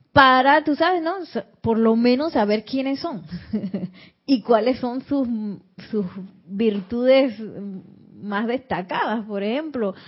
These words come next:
la amada poderosa Astrea, yo sé que ella tiene mucho que ver con la purificación, que el amado Maestro Ascendido del Moria, oye,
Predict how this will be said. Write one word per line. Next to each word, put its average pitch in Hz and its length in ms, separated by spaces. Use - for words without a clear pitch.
la 220 200
amada 214 680
poderosa 220 440
Astrea, 302 480
yo 220 180
sé 208 120
que 214 80
ella 226 140
tiene 233 240
mucho 262 420
que 233 120
ver 233 120
con 262 140
la 240 100
purificación, 190 1080
que 226 300
el 220 100
amado 220 280
Maestro 247 240
Ascendido 240 340
del 247 100
Moria, 269 440
oye, 247 380